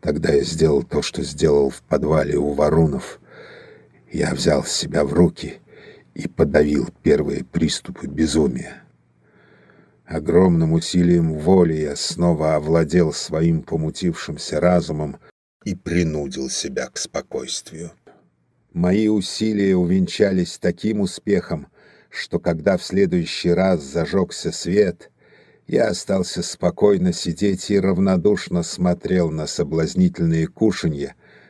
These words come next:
которые были почти у меня под рукой.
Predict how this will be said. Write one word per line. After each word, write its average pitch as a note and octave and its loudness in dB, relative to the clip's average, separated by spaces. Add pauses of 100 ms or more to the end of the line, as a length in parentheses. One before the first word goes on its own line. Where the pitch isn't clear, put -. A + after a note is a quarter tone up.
(140)
которые F2+ 4
были E2+ 4
почти - -2
у D#2+ 2
меня D2+ -2
под C#2+ -8
рукой. D2+ 0